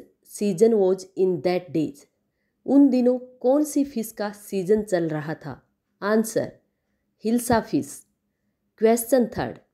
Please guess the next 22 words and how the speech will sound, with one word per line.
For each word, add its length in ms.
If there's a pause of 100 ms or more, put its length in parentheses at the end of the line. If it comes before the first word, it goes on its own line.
(480)
where 320
did 220
गोपाल 680
go 140 (100)
to 120
buy 260 (280)
हिल्सा 360
फिश? 400 (760)
गोपाल 460 (240)
हिल्सा 320
फिश 380
खरीदने 420
कहाँ 360
गया? 280 (640)
Answer, 420 (200)
market। 720 (920)
Question 400
fourth, 320 (600)
what 240
did 220
गोपाल 460 (320)
smear 440